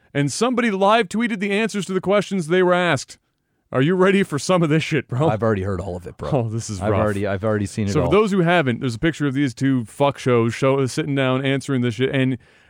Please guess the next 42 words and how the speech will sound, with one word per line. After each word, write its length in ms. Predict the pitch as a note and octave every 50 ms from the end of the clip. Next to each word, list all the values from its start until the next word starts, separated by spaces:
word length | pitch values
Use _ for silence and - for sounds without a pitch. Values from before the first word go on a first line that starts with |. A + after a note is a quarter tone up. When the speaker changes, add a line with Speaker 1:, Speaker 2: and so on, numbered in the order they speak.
| _ _ -
Speaker 1:
and, 280 | D#3 D#3+ E3 E3 E3+ - _ -
like, 220 | E3+ E3+ E3+ - - - - - _ - -
flippant 580 | - - - - C#4+ E4 - D#4 C#4+ B3 A3
isn't 240 | A#3 A#3 A3+ A3+ A3+
even, 320 | A#3 A3+ G#3 G#3 F#3+ F3+
like, 280 | F3+ F#3+ E3+ D#3+ D#3+ C3+
a, 40 | D#3
like, 540 | D3 C3+ - - F3+ F#3 E3+ D#3+ D#3+ B2+ D3
you 100 | F3 F3
would 140 | D#3+ B2+
think 160 | - A#3+ A#3 F3+
that 200 | A3 G#3+ G#3 G3+
would, 280 | F#3 D#3+ C3 A#2 A#2 B2+
that 140 | C#3+ D#3+
would 120 | D#3+ D3+ B2
be 120 | C3+ C#3 D3 E3
able 160 | E3+ D3+ D3
to 180 | C3+ C3 B2+ C3+
answer 400 | C3+ D#3+ E3+ D#3+ - D#3+ D#3+ E3
it, 80 | D#3+ -
but, 300 | B2+ B2+ C#3+ C#3 - -
uh, 160 | D3+ D#3+ E3
or, 160 | D#3 C#3 C3+
or, 180 | C#3+ C#3+ C3 C3
or 220 | - C3+ C3 B2
to 100 | A2 A#2+
describe 520 | G#2 G2+ G#2 - - D3+ D3 D3+ D3+ C#3
it, 180 | D3+ D3 A#2 A#2+
but, 160 | C3+ C3 B2+ B2+
I 60 | C#3
mean, 200 | C3+ C3 B2+ C3+
this 180 | G3 G#3 -
is 160 | F#3+ D#3+ C3 -
some 260 | - B2+ A2+ A2 A#2
next 340 | C3+ D3+ D#3+ - - - _ _ _ _ _ _ _
level 440 | - A#2 C3+ D3+ D3+ C#3 D3 C#3+ A#2+
shit. 340 | - - C#3 B2+ G2+ F2 - _ _ _ _ _ _ _ _ _ -
These 280 | A#2+ D#3 G3 A#3 G3
guys 500 | D#3+ F#3+ F#3+ F3+ F3+ F3 F3 F3 D#3 -
are 220 | - - C#3 C#3 B2+
the 80 | C3
most 520 | C3 C3+ C#3 C#3+ C#3+ C#3 B2+ - - -